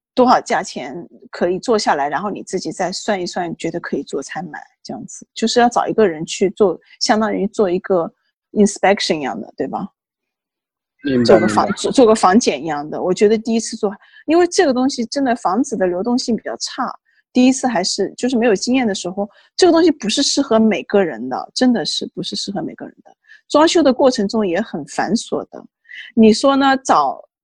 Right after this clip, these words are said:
Speaker 1: 很好的工人他就贵，找那种老莫呢，他虽然便宜呢，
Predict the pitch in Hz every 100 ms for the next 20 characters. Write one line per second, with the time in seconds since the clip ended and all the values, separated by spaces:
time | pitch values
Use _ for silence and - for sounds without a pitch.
0 | _ - 240 285 165 127 180 160 _ _
1 | _ 233 233 170 160 208 220 208 285 208
2 | - - - - _ - 190 240 285 277
3 | 175 208 285 262 247 285 269 277 285 -
4 | - 247 285 240